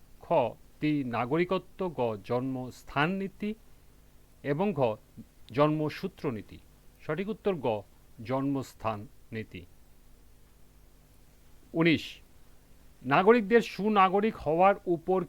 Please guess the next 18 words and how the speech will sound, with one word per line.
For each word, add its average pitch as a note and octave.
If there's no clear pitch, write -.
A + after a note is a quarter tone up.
কি G3+
নির্ভরশীল? E3+
ক -
রাষ্ট্রের C#3+
ক্ষতি, F#3+
খ -
রাষ্ট্রের C3
উন্নতি, F3+
গ C#3
রাষ্ট্রের C3
বিস্তৃতি F3+
এবং F3+
ঘ D#3+
রাষ্ট্রের D#3
সংকোচন। D3
সঠিক E3
উত্তর F#3+
খ -